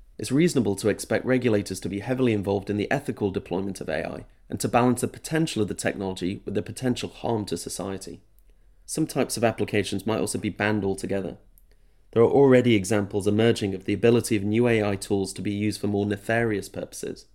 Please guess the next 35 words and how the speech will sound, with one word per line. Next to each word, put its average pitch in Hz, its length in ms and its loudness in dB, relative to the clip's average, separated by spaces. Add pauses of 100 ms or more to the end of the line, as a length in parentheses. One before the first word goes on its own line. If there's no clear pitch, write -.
(680)
One 131 180 6
reporter, 131 420 4
for - 140 0
instance, 107 340 -2
recently 120 340 2
used 113 300 2
an 113 100 0
A 123 180 2
I 113 100 2
tool 110 260 0
to - 100 -8
fool 127 380 -6
the 117 100 -2
voice 123 320 2
analysis 95 460 -2
security - 560 -2
protocols - 560 -4
at - 100 -10
his 92 120 -8
bank. - 400 -12 (880)
We're - 120 0
only 151 260 6
just 127 200 2
beginning 113 320 2
to 104 100 -6
fully 113 280 2
understand 104 460 -2
how 104 120 0
the 104 100 -2
combination 104 480 -2
of 95 60 -4
smartphones 92 840 -4
and 107 120 -6
social 107 300 0
media 104 460 2